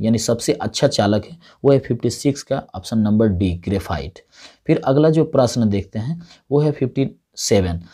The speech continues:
सत्तावन नंबर प्रश्न है, निम्नलिखित में किस हाइड्रोकार्बन में कार्बन कार्बन परमाणु के बीच तीन आबंध होते हैं? तो सत्तावन का सही आंसर होगा ऑप्शन डी, सी थ्री एच एट। अब अगला जो प्रश्न है वो है फिफ्टी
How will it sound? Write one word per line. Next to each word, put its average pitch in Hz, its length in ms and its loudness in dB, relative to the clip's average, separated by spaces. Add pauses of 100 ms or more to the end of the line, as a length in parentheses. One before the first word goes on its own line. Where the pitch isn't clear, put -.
(420)
सत्तावन 135 500 4
नंबर 151 260 4
प्रश्न 135 340 2
है, 113 80 2
निम्नलिखित 143 600 2
में 143 420 2 (120)
किस 185 220 -2 (280)
हाइड्रोकार्बन 120 800 2
में 110 260 2
कार्बन 123 380 2
कार्बन 117 420 0 (120)
परमाणु 120 420 4
के 127 140 0
बीच 104 220 0 (160)
तीन 170 220 2 (100)
आबंध 107 320 0
होते 107 260 -4
हैं? 123 220 -4 (240)
तो - 60 -6
सत्तावन 113 520 2
का 117 120 0
सही 120 440 -4
आंसर 113 320 -2
होगा 123 280 0 (400)
ऑप्शन 92 440 0
डी, 92 220 0
सी 131 260 2
थ्री 127 360 -2
एच 92 340 -6
एट। - 260 -6 (640)
अब 147 200 4
अगला 147 260 4
जो 147 160 4
प्रश्न 110 400 -2
है 151 180 -4 (320)
वो 127 100 -2
है 151 140 2
फिफ्टी 110 420 -4